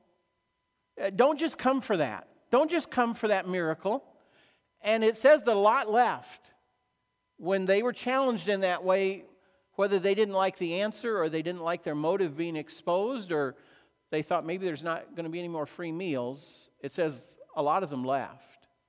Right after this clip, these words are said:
And then Jesus turns to his own disciples, the twelve, and basically asks them the same question. First of all, verses sixty-six and sixty-seven, "From this time, many of his disciples turned back and no longer followed him."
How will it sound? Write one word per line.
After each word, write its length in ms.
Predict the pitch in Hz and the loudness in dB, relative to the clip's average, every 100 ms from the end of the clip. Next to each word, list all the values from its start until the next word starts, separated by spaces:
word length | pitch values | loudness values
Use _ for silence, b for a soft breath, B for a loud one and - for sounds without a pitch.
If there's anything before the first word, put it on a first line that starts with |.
| _ _ _ _ _ _ _ _ b b | _ _ _ _ _ _ _ _ b b
And 160 | 202 | 0
then 180 | 226 214 | 2 0
Jesus 760 | 156 269 320 294 233 185 - - - _ - | -2 0 2 2 2 0 -2 -12 -18 _ -4
turns 340 | 233 220 - | -2 -2 -2
to 100 | 202 | 2
his 160 | 185 180 | 2 2
own 160 | 180 | 0
disciples, 640 | 151 - 233 247 185 151 127 | -2 -2 0 0 -2 -8 -6
the 100 | 151 | -10
twelve, 760 | - 269 294 180 160 156 156 - b b b b b b 180 | -4 0 2 4 2 0 -4 -16 b b b b b b -8
and 180 | 175 | -4
basically 600 | 160 277 - 226 - 175 - | -2 -2 -2 -6 -4 -4 -4
asks 320 | 170 - - | -6 -8 -8
them 160 | 160 | -8
the 100 | 143 | -8
same 300 | 135 147 127 | -8 -10 -10
question. 500 | 120 120 101 - 104 _ _ _ _ _ _ _ _ _ _ _ _ - | -12 -14 -16 -18 -20 _ _ _ _ _ _ _ _ _ _ _ _ -4
First 280 | 240 240 247 | -2 -2 0
of 60 | |
all, 120 | 196 | 0
verses 340 | 170 208 165 - | 0 -2 -4 -6
sixty-six 640 | 220 - 180 - 190 - | -6 -8 -6 -4 -4 -4
and 100 | 165 | -6
sixty-seven, 800 | 156 180 - 151 - 185 170 135 - B B B B - | -6 -8 -8 -12 -2 0 0 -4 -8 B B B B -4
"From 220 | 208 202 | -2 0
this 260 | 294 - | 0 -2
time, 320 | - 220 190 190 | 0 0 0 0
many 240 | 226 269 | 0 2
of 80 | 214 | 0
his 120 | 175 | -2
disciples 640 | 185 170 190 175 175 160 - | -4 -2 0 0 -2 -6 -6
turned 300 | 214 220 202 | -4 -2 0
back 280 | 170 156 175 | 0 0 -4
and 140 | 160 | -4
no 120 | 165 170 | -4 -2
longer 340 | 165 165 160 | -2 -4 -8
followed 480 | - 220 180 131 120 | -6 -2 -2 -2 -6
him." 380 | 135 113 113 | -8 -8 -10